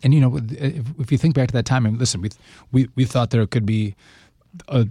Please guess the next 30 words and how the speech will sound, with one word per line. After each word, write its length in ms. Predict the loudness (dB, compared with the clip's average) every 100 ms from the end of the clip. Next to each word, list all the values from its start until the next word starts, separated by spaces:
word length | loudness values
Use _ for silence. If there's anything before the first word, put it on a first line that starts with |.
| 0
a 60 | 4
nuclear 560 | 6 4 2 4 2
war. 560 | 0 -4 0 2 2 0
We 100 | -2
thought, 320 | 0 0 0
I 40 | 0
mean, 140 | 4
we'd, 200 | 2 0 -8 -12 -2
you'd 240 | 0 2
get, 200 | 2 0
get 100 | 0
under 180 | 2 4
a 60 | 2
desk 440 | 0 0 -2 -6
in, 540 | -8 0 4 2 0 -10 -2
you 120 | 2
know, 60 |
your 140 | 4 2
second 320 | 0 0 2
grade 260 | 2 0 -4
classroom. 480 | -8 -8 0 4 4
There 80 |
was, 120 | 4 2
I 40 |
mean, 100 | 2
there 80 | 4
was, 220 | 2 0
it 80 | 2
was 200 | 2 2
real. 540 | 0 2 2 0 -6